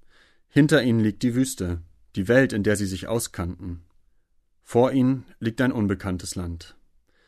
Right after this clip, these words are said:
Es kann zur Heimat werden, wenn sie es wagen, hinüberzugehen. So werden zwölf Kundschafter vorausgeschickt.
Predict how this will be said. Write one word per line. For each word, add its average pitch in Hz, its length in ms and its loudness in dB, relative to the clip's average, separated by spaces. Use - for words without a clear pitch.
Es 113 140 -4
kann 143 160 2
zur 123 200 2
Heimat 135 320 4
werden, 101 320 2
wenn 110 120 4
sie 110 100 0
es - 160 -2
wagen, 117 260 2
hinüberzugehen. 98 880 -2
So 135 220 2
werden 143 240 8
zwölf 117 320 2
Kundschafter 104 520 0
vorausgeschickt. 90 1000 -10